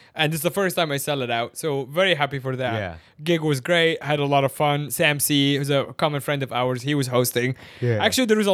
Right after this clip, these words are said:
Speaker 1: lot of, uh, like, ev-, almost everyone on the lineup except for one person was a visiting comic.
Speaker 2: Oh.
Speaker 1: So actually, Sam, except Sam, obviously,
Speaker 2: Yeah.
Speaker 1: is hosting. He's based in Singapore.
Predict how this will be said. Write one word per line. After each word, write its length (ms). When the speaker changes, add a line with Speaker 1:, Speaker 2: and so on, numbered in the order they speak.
Speaker 1:
lot 100
of, 160
uh, 280
like, 260
ev-, 180
almost 280
everyone 320
on 80
the 80
lineup 360
except 400
for 240
one 280
person 480
was 320
a 80
visiting 360
comic. 380
Speaker 2:
Oh. 360
Speaker 1:
So 240
actually, 300
Sam, 380
except 380
Sam, 220
obviously, 260
Speaker 2:
Yeah. 80
Speaker 1:
is 60
hosting. 480
He's 180
based 300
in 60
Singapore. 540